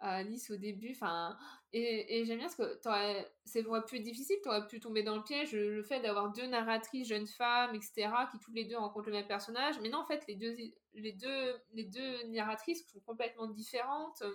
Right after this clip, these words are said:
t'arrives vraiment à les distinguer l'une de l'autre, euh. Puis alors moi, au début, quand, euh, Isaac apparaît dans l'histoire de Violette, je me méfiais tout de suite, en fait, de lui, parce que je me dis, « Ah, mais est-ce qu'il, », tu vois, je me dis, « Est-ce que c'est un, tu sais, est-ce que c'est un serial killer ?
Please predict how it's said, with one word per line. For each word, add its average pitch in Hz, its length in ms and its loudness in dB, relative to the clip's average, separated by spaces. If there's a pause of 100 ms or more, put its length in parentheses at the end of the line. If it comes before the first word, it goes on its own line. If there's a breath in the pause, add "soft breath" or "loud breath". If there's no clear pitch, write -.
(300 loud breath)
t'arrives 220 200 4
vraiment 220 200 0
à 262 60 2
les 240 80 2
distinguer 220 420 -2
l'une 233 240 -4
de 240 120 -4
l'autre, 311 540 -2
euh. 196 240 -2 (500 loud breath)
Puis 233 100 2
alors 202 180 6
moi, 254 160 4
au 247 40 2
début, 233 340 -2
quand, 214 240 4
euh, 202 240 4 (140)
Isaac 240 360 4
apparaît 214 380 4
dans 208 100 0
l'histoire 214 400 0
de 208 80 2
Violette, 220 640 2 (160)
je 196 140 -10
me 214 120 0
méfiais 220 480 -2
tout 269 140 -2
de 262 60 -12
suite, - 400 0
en 208 120 2
fait, 214 120 0
de 208 160 -2
lui, 247 200 0
parce 220 200 0
que 226 80 -2
je 220 40 0
me 214 60 -2
dis, « 226 80 -2
Ah, 294 100 4
mais 240 220 4
est-ce 233 120 0
qu'il, », 269 200 -4
tu - 80 -4
vois, 285 100 4
je 226 60 0
me 220 80 -2
dis, « 226 160 -2
Est-ce 220 100 0
que 269 80 -2
c'est 233 160 -2
un, 196 300 2 (440 loud breath)
tu - 80 -8
sais, 302 120 0
est-ce 285 140 2
que 233 100 0
c'est 226 140 -2
un 202 120 4
serial 208 400 0
killer ? 240 300 0